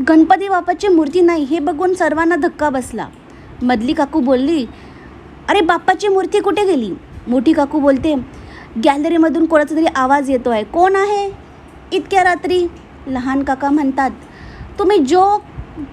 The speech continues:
जो कोणी असाल, बाप्पाची मूर्ती ठेवा आधी मखरात." मोठे काका म्हणतात, "गॅलरीमध्ये लाईट लावा बघू कोणी,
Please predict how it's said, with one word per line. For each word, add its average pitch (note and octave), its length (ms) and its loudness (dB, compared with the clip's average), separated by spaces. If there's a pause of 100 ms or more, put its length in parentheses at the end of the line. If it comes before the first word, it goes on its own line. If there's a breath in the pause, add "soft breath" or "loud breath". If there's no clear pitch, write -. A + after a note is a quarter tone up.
(120)
जो F4+ 220 4
कोणी G#4 280 0
असाल, E4 440 0
बाप्पाची C4 680 -2
मूर्ती D#4+ 380 2
ठेवा D#4+ 320 -2
आधी D#4+ 240 0
मखरात." C#4 440 -2 (640 loud breath)
मोठे B3 260 -2
काका C#4 280 -2
म्हणतात, B3 400 -2 (680 loud breath)
"गॅलरीमध्ये D#4 800 2
लाईट D#4 360 0
लावा F4 260 2
बघू F4 340 0
कोणी, D4+ 400 -2